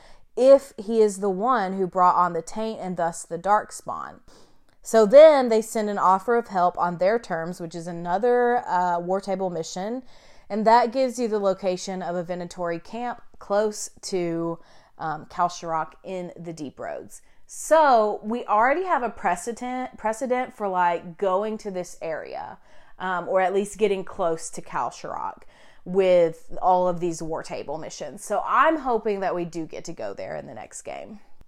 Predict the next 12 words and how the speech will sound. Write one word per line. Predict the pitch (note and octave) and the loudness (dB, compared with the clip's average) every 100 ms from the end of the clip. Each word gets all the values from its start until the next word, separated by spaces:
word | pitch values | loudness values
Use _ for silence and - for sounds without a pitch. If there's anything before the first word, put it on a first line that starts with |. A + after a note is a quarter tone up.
| _ - - - | _ -20 -20 -18
So, | - B3 A#3 G#3+ - | 6 10 10 8 4
um, | G#3 G3 F#3 F#3+ - - | 6 6 0 -8 -16 -12
the | F#3 G3+ G3+ | -2 2 2
Dwarven | G3+ G3+ A3 B3+ D#4 A#3+ | 2 4 4 4 0 0
Merchants | G#3 G#3 A#3 G#3 G3 F3 | -2 -2 -4 -8 -10 -6
Guild | E3+ D#3 D#3+ D#3+ - - - F3 E3 | -4 -2 -4 -8 -14 -20 -14 -12 -2
does | F3+ F#3 A3+ A#3 - | 4 6 6 4 -4
send | - - G3 F#3 F#3 - - | -12 -8 -6 -6 -8 -10 -6
emissaries | G3 G3 F3+ - D#3+ D#3 C3 E2 - - | -4 -4 -6 -4 -4 -4 -10 -12 -18 -16
to | G3 | -14
Khal | - D#3+ D#3 | -6 -6 -6
Sharrock | - D#3 F#2 - - | -8 -6 -6 -6 -16